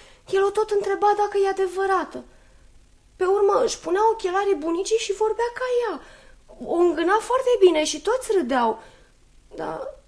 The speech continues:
în scurtă vreme a ajuns să imite în vorbă și în mișcare pe toți vecinii. Imita mai cu seamă tot ce era urât și caragios la fiecare. Apoi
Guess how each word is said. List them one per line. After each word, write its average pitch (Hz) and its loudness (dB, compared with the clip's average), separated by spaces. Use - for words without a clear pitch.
în - -8
scurtă 330 -8
vreme 339 -2
a 349 -4
ajuns 339 -6
să - -6
imite 349 -4
în 330 -4
vorbă 330 -6
și 339 -6
în 330 -6
mișcare 339 -6
pe 330 -8
toți 330 -8
vecinii. 339 -6
Imita 370 6
mai 403 -2
cu 381 0
seamă 415 0
tot 427 -8
ce 392 -2
era 392 -2
urât 381 0
și - -8
caragios 311 -6
la 277 -8
fiecare. 254 -8
Apoi - -8